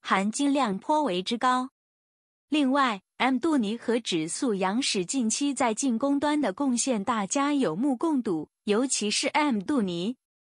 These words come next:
作为后备匪徒的他，近五轮贡献三个入球，成为球队近期抢分的最大法宝。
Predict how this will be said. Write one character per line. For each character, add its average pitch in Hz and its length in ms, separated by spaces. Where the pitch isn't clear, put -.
作 320 180
为 220 180
后 311 180
备 254 240
匪 175 200
徒 202 200
的 220 120
他， 262 260
近 277 240
五 226 180
轮 165 300
贡 320 180
献 233 300
三 285 260
个 254 140
入 254 180
球， 175 460
成 233 240
为 214 220
球 180 280
队 208 300
近 254 240
期 285 240
抢 185 300
分 269 180
的 214 140
最 294 200
大 277 220
法 208 240
宝。 170 300